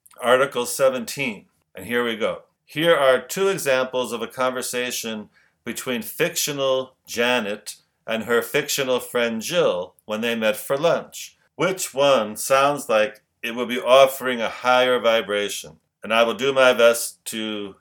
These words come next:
do these voices so you understand who's talking. <laughs> It's not gonna be easy, but I'll try. Here we go. Example one. Janet says, "Hi, Jill. You won't believe the horrible week I've been having."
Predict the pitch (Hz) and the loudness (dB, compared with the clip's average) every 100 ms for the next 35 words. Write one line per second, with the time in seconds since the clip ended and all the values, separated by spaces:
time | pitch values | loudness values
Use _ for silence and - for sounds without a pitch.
0 | _ - 117 117 107 95 107 110 - 95 | _ -10 -6 -6 -4 2 2 2 -2 -8
1 | 92 - 101 98 98 101 - 98 95 98 | -10 -8 -8 -4 -4 -6 -8 -8 -8 -10
2 | 92 - 98 87 - _ _ - 123 - | -12 -6 -4 -6 -10 _ _ -20 -16 -10
3 | - - 113 - 120 147 143 135 135 131 | -10 -8 -10 -4 -4 -2 -4 -4 -6 -6
4 | 107 95 95 92 87 95 90 - 85 - | -10 -12 -8 -8 -6 -6 -8 -10 -10 -12
5 | _ _ _ _ _ _ 123 123 110 98 | _ _ _ _ _ _ -2 0 0 -2
6 | 78 - 98 92 127 131 120 117 110 104 | -2 -8 -10 -4 0 2 0 -2 0 -2
7 | 80 - _ _ _ _ 80 101 139 151 | -4 -14 _ _ _ _ -6 2 2 2
8 | 135 - 98 95 104 113 - _ _ - | -2 -4 -4 -4 -4 -8 -16 _ _ -2
9 | 170 190 180 110 110 123 139 - _ _ | 2 2 -2 -4 -2 -2 -4 -10 _ _
10 | - 110 127 175 160 135 151 151 107 131 | -10 0 4 4 4 -4 -4 -4 -2 -2
11 | - 131 147 131 113 131 127 110 107 104 | 4 8 8 6 0 -2 0 2 2 0
12 | 95 101 95 90 | -6 -4 -4 -8